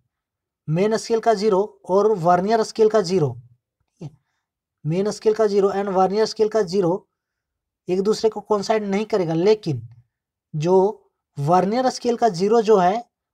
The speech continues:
वह मेन स्केल के ज़ीरो के राइट साइड हो, ठीक है, तो उस स्थिति में हम कहेंगे कि ये हमारा पॉजिटिव ज़ीरो एरर है।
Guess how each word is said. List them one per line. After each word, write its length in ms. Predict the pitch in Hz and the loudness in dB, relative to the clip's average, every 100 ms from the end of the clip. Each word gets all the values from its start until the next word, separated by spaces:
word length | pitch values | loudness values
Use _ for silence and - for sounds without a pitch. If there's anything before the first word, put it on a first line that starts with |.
| - | -2
वह 360 | 180 220 196 247 _ _ _ _ 151 | 2 2 2 -2 _ _ _ _ -6
मेन 300 | 170 220 233 | -2 0 -2
स्केल 280 | - 233 | -4 -4
के 100 | 226 | -2
ज़ीरो 300 | 185 170 220 | -4 0 0
के 180 | 226 220 | 2 0
राइट 280 | 185 190 202 | 2 2 0
साइड 340 | - 175 135 | 0 -2 -2
हो, 100 | 113 110 - _ _ _ _ _ _ _ _ _ _ _ _ | -6 -12 -20 _ _ _ _ _ _ _ _ _ _ _ _
ठीक 80 | 170 | -16
है, 160 | 135 _ _ _ _ - | -16 _ _ _ _ -16
तो 100 | 220 | -4
उस 200 | 214 220 | -2 -2
स्थिति 400 | 240 - 202 240 | -6 -6 -8 -6
में 100 | 220 | -4
हम 180 | 208 214 | -4 -2
कहेंगे 400 | 214 202 196 247 | -4 -4 -4 -6
कि 140 | - | -4
ये 160 | 190 202 | -2 0
हमारा 380 | 190 180 226 262 _ _ _ | 0 -2 -4 -6 _ _ _
पॉजिटिव 520 | 170 165 156 165 220 165 | -2 0 0 -4 -6 -4
ज़ीरो 340 | 147 165 202 | -2 0 -2
एरर 320 | 156 123 120 | -2 -6 -6
है। 200 | 107 107 | -8 -10